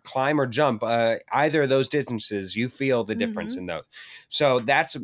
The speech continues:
Speaker 1: that's major. But honestly, I think the difference here is that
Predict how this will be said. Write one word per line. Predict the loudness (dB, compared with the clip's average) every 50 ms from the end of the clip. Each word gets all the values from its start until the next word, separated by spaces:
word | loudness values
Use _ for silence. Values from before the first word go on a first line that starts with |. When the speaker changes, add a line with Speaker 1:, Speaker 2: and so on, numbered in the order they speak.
| -2
Speaker 1:
that's | 0 0 0 0 0
major. | 0 0 0 0 -2 -6 -8 -8 -10 _ -20 _ _ -12
But | -2 2 4 4 4 4 2
honestly, | 2 4 4 2 2 0 0 0 0 0 -2 -4 _ _ _ -6
I | -4
think | -2 -2 -2 0
the | -2
difference | 2 2 2 2 4 2 0 0 0 -2
here | 0 0 2 2 0 -2 -6 _ _ _ _ _ _
is | -4 -2 -2 -2 0
that | 2 2 4 2 2 0